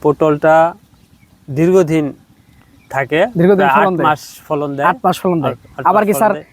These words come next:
Speaker 2: ওই মোথা থেকেই গজায় নাকি নতুন করে চারা লাগাইতে
Speaker 1: না,
Speaker 2: হয়?
Speaker 1: নতুন করে চারা লাগাতে হয় না, ওখান থেকেই,
Speaker 2: মোথা থেকে আবার
Speaker 1: মোথা
Speaker 2: গজায়?
Speaker 1: থেকে গজায়।
Speaker 2: আর স্যার, এটা কয়দিন পর পর তোলা যায়, হারভেস্ট করা যায় কয়দিন পর পর?
Speaker 1: হারভেস্ট মূলত, আহ, বেটারটা হলো পাঁচ দিন।
Speaker 2: পাঁচ দিন?
Speaker 1: পাঁচ দিন পর পর।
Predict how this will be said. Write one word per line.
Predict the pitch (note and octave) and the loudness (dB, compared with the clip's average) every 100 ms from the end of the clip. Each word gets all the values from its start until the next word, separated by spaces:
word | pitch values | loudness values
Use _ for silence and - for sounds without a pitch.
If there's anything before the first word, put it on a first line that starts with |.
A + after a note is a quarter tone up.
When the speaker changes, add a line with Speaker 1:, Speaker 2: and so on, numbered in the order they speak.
| _ | _
Speaker 2:
ওই | G3 G3+ | 0 0
মোথা | G3+ G3+ F#3 G#3 G#3 | -2 -6 -2 0 0
থেকেই | G#3+ G#3+ G#3+ | 2 2 4
গজায় | G#3+ G#3 G3 | 2 2 -2
নাকি | F#3+ G3+ | -2 -4
নতুন | G3+ A3 | -4 -4
করে | G#3 | -4
চারা | G3 G3 | -4 -4
লাগাইতে | G3+ F#3 D3+ | -4 -4 -6
Speaker 1:
না, | C3+ | -6
Speaker 2:
হয়? | C#3 | -6
Speaker 1:
নতুন | D#3 D#3+ | -6 -4
করে | D#3 C#3 | -4 -2
চারা | D3 | -2
লাগাতে | D3 D3 C#3 | -2 -2 -6
হয় | C#3 | -8
না, | E3 G#3 | -6 -6
ওখান | D3 C#3 B2+ | -6 -6 -8
থেকেই, | B2 A#2+ F3 | -8 -4 0
Speaker 2:
মোথা | G3 F#3+ | 0 0
থেকে | G3+ F#3+ | 2 2
আবার | F#3 | 2
Speaker 1:
মোথা | F3+ | 0
Speaker 2:
গজায়? | D#3+ C3 | -2 -4
Speaker 1:
থেকে | A#2+ | -6
গজায়। | A2+ G2+ F2+ | -12 -14 -4
Speaker 2:
আর | E3+ | -2
স্যার, | F3+ | 0
এটা | F#3+ G3+ | 0 0
কয়দিন | A#3+ A3 G#3+ | 0 0 -2
পর | A3+ | -2
পর | G#3+ | -2
তোলা | G#3 G3+ | -2 -2
যায়, | E3 D3 | -2 -2
হারভেস্ট | F3+ G3 | -2 -4
করা | G#3 F#3+ | -4 -4
যায় | F#3 | -2
কয়দিন | F3+ E3+ | -4 -2
পর | C#3 | -2
পর? | |
Speaker 1:
হারভেস্ট | D#3+ E3 F3 F3 - | -2 0 -2 -2 -4
মূলত, | E3+ E3+ E3 D#3+ E3+ | -6 -2 -2 -2 0
আহ, | E3 D#3+ D#3 - _ _ _ C#3+ C#3+ C#3 B2+ - - - - | 4 4 2 -4 _ _ _ -2 2 2 -2 -8 -20 -20 -20
বেটারটা | C#3+ D3+ D3 E3 E3 E3 | -6 -4 -2 -2 -2 -2
হলো | E3 D#3+ | -2 0
পাঁচ | F3 D#3 | 0 -2
দিন। | B2 F#2+ F2+ _ _ - | -8 -18 -20 _ _ -2
Speaker 2:
পাঁচ | F#3 F#3 | 0 0
দিন? | D#3 B2 | -2 -6
Speaker 1:
পাঁচ | D3+ C#3+ | -4 -6
দিন | B2+ B2+ | -8 -12
পর | C#3+ | -14
পর। | D#3 | -12